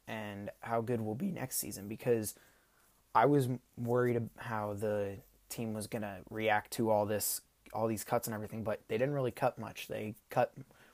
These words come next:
more cap space than they did players, so we'll see how that affects us in this next season, and we're gonna go get a word from Anchor, then we'll move on to the Flyers. Welcome back, guys. We're gonna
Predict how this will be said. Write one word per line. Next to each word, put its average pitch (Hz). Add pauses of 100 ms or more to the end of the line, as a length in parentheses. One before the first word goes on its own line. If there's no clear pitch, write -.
more 120
cap 127
space 110
than 107
they 107
did 110
players, -
so 98 (760)
we'll 107
see 117
how 113
that 113
affects -
us 117
in 117
this 107
next 120
season, 135 (480)
and 110
we're 120
gonna 123
go 117
get 113
a 113
word 117
from -
Anchor, 156 (340)
then 113
we'll 110
move 110
on 110
to 107
the -
Flyers. - (1000)
Welcome 196
back, 123
guys. 123
We're 131
gonna 131